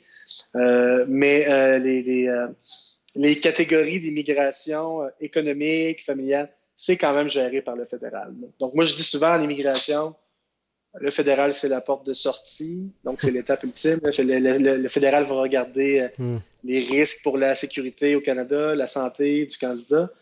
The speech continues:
Speaker 1: mais c'est souvent aussi la porte d'entrée dans certains programmes. Exemple, euh, si on parle de regroupement familial, un parrainage, si Immigration Canada, euh, se, se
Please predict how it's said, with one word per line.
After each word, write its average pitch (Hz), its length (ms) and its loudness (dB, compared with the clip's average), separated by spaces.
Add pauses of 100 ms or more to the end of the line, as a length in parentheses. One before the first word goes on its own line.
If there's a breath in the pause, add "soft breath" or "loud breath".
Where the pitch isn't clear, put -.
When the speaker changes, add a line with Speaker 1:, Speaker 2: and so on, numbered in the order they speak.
(340 soft breath)
Speaker 1:
mais - 40 4
c'est 175 120 2
souvent 160 320 2
aussi 156 240 -2
la 139 120 0
porte - 300 -4
d'entrée 139 460 -4
dans 123 100 -10
certains 127 300 -8
programmes. 135 340 -4
Exemple, 131 380 -4
euh, 113 120 -2
si - 80 -10
on 123 80 -4
parle 123 200 0
de 127 80 -2
regroupement 123 400 -4
familial, 131 460 2
un 127 80 0
parrainage, 123 760 -4 (320 loud breath)
si - 180 -4
Immigration 143 540 2
Canada, 143 640 -2 (400 soft breath)
euh, 123 520 -6
se, - 200 -6
se - 140 -2